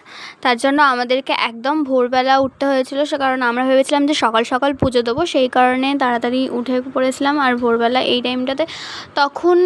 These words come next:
আহ, বাজে হয়তো সাড়ে পাঁচটা। তো আমরা এত সকালবেলা মেকআপ করে ফ্রেশ হয়ে তারপরে বেরিয়ে পড়েছিলাম, আর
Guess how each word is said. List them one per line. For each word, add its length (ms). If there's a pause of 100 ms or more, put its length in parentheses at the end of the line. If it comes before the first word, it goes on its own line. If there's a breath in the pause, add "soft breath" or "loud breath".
(120)
আহ, 440
বাজে 360
হয়তো 300 (580)
সাড়ে 300
পাঁচটা। 320 (140)
তো 60 (180)
আমরা 180 (100)
এত 100 (140)
সকালবেলা 500 (120)
মেকআপ 340 (280)
করে 300 (140)
ফ্রেশ 260 (180)
হয়ে 220 (180)
তারপরে 300 (100)
বেরিয়ে 340
পড়েছিলাম, 460 (1080)
আর 80